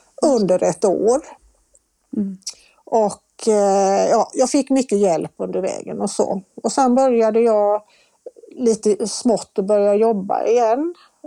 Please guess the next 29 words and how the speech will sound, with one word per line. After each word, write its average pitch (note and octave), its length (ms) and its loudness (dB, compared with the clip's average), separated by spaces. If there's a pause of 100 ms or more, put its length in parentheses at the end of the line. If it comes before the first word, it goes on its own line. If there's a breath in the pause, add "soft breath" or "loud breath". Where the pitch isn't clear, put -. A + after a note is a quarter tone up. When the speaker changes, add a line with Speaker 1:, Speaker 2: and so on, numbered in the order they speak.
Speaker 1:
Och, - 500 -8
eh, G#3 460 -2 (580)
men, B3 420 2
eh, B3+ 220 0
det B3+ 200 2
kändes G#3+ 600 0
liksom C4+ 320 -4
inte, C4 300 -4
jag, - 360 0 (340 loud breath)
jag B3 120 0
trodde B3 320 0
ju G#3 80 4
att G3+ 240 0
nu A#3 120 2
skulle G#3 380 0
liksom G3+ 460 0 (300)
det G#3 140 2
börja G#3 340 2
gå A3 160 2
över G#3+ 360 2
det D4 140 0
där G3+ 380 -2
och - 80 -2
jag - 240 -4
skulle G3 340 -6
bli G3 200 0
mitt F3 240 -4
vanliga F#3+ 480 -2
jag. B3 440 -2